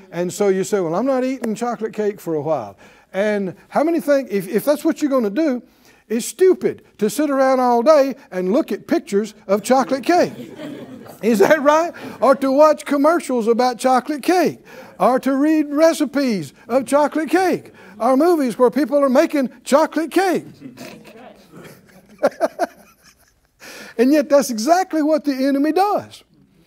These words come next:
See, he's been working on them from the time Moses left.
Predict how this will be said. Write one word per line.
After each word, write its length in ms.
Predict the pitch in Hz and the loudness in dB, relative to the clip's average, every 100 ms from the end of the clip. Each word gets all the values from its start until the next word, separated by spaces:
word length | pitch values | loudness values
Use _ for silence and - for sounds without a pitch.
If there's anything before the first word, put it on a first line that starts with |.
| _ _ _ | _ _ _
See, 220 | - 320 247 | -4 0 4
he's 220 | 349 349 | 4 4
been 260 | 339 294 | 2 -2
working 380 | 269 311 311 294 | 0 -2 -2 -2
on 220 | 262 247 | 0 -2
them 480 | 233 370 370 349 330 - _ _ | -2 -2 -2 -4 -8 -14 _ _
from 200 | - 254 | -4 -2
the 80 | 226 | -2
time 680 | 220 - 320 349 277 302 311 - _ - | -4 -8 -6 -2 -2 -2 -6 -12 _ -6
Moses 640 | 214 269 320 247 311 - 294 | 0 2 2 -2 -6 -6 -6
left. 460 | 415 427 - - | -4 -4 -10 -16